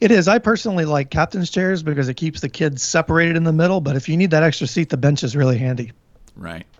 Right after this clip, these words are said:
Speaker 2: And I'm, uh, excited to drive the Trail Sport. Um, you know, this tor-, torque vectoring for the trail should be pretty interesting. And, uh, we'll just have to see how that unfolds. But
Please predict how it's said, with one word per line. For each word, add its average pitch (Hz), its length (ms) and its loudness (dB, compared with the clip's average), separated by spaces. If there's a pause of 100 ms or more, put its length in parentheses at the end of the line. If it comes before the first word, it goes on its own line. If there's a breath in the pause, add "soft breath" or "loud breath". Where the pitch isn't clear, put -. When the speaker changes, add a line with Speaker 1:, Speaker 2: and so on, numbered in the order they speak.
(160)
Speaker 2:
And 175 260 -2
I'm, 170 220 2
uh, 151 160 4
excited 180 480 0
to 156 80 0
drive 156 280 2
the 139 80 -10
Trail 160 320 2
Sport. 156 500 2
Um, 110 560 2
you 131 100 -6
know, 110 180 -2
this 110 200 -4
tor-, - 320 -4
torque 147 260 -2
vectoring 123 560 -2
for 107 160 -2
the 90 100 -6
trail 131 580 2
should 117 240 -8
be 101 120 -6
pretty 107 300 -4
interesting. 117 580 -8 (460 soft breath)
And, 143 280 -6
uh, 135 220 -4 (140)
we'll 147 140 -14
just - 200 -12
have 147 120 -6
to - 80 -14
see 147 200 -10
how 143 120 -4
that 127 220 -2
unfolds. 143 360 -2
But 127 140 -2